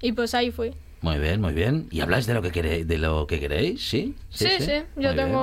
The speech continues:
Speaker 2: bien.
Speaker 1: una, mi propia sección, cada uno tiene la suya.
Speaker 2: Ujú. Muy bien, muy bien. Bueno, Eva, ¿tú cómo lo has vivido? ¿Cómo lo vives?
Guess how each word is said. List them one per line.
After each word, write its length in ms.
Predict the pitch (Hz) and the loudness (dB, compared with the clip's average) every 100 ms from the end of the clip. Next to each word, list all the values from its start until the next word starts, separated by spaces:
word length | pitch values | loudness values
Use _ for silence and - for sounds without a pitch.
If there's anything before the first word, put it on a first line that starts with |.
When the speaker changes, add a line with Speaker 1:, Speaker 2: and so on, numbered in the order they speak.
| 262 | 2
Speaker 2:
bien. 40 | |
Speaker 1:
una, 200 | 262 247 269 | 2 0 2
mi 180 | 269 | 0
propia 280 | 254 262 254 | 0 0 0
sección, 360 | 247 262 285 320 | 0 0 0 2
cada 220 | 302 247 | 2 2
uno 180 | 254 254 | 0 0
tiene 220 | 254 262 | 2 2
la 100 | 254 | 2
suya. 440 | 240 285 311 294 285 | 0 0 2 0 0
Speaker 2:
Ujú. 480 | 95 85 104 127 185 - - - - | 0 2 2 0 -2 -10 -16 -8 -2
Muy 140 | 87 | 0
bien, 200 | 76 98 | 2 2
muy 120 | 98 | 2
bien. 240 | 87 98 - | 2 0 0
Bueno, 260 | 92 107 | 2 4
Eva, 240 | 92 123 117 | 4 2 0
¿tú 100 | 107 | 0
cómo 160 | 113 | 2
lo 380 | 110 107 104 104 | 4 4 4 4
has 100 | 101 | 4
vivido? 380 | 98 95 98 120 | 2 2 2 2
¿Cómo 180 | 104 104 | 2 2
lo 100 | 90 | 2
vives? 720 | 90 104 165 240 - - | 2 2 0 -4 -6 -6